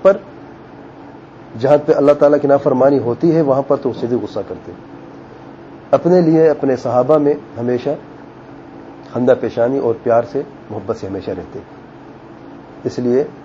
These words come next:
سیدنا انس بن مالک رضی اللہ عنہ بیان کرتے ہیں کہ میں نے نبی کریم صلی اللہ علیہ وسلم کی دس سال خدمت کی، ایک مرتبہ اف تک نہیں کہا۔ سبحان اللہ۔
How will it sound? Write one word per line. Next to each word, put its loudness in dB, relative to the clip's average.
سیدنا 0
انس 2
بن 0
مالک 0
رضی -4
اللہ 2
عنہ -4
بیان -4
کرتے -6
ہیں -8
کہ 2
میں 4
نے 4
نبی 2
کریم -2
صلی -2
اللہ -4
علیہ -4
وسلم -2
کی -4
دس 2
سال 2
خدمت -6
کی، -14
ایک 2
مرتبہ 0
اف -4
تک -2
نہیں -2
کہا۔ -6
سبحان -10
اللہ۔ -16